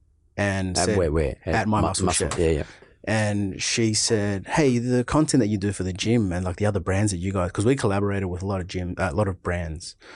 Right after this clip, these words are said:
Speaker 1: like Lululemon, Body Science, Skills, Garmin, big brands that I, just like my dad back in the day, had no business <laughs> dealing with.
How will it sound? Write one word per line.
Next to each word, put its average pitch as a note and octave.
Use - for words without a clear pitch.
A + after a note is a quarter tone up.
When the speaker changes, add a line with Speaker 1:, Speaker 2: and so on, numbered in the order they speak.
Speaker 1:
like F#2+
Lululemon, F#2
Body F2+
Science, F#2
Skills, G2
Garmin, F2+
big C3
brands F2+
that -
I, G#2
just -
like F#2
my G#2+
dad G#2+
back G#2+
in A#2+
the G#2+
day, A#2+
had G2+
no C#3
business C#3
<laughs> -
dealing B2
with. F#2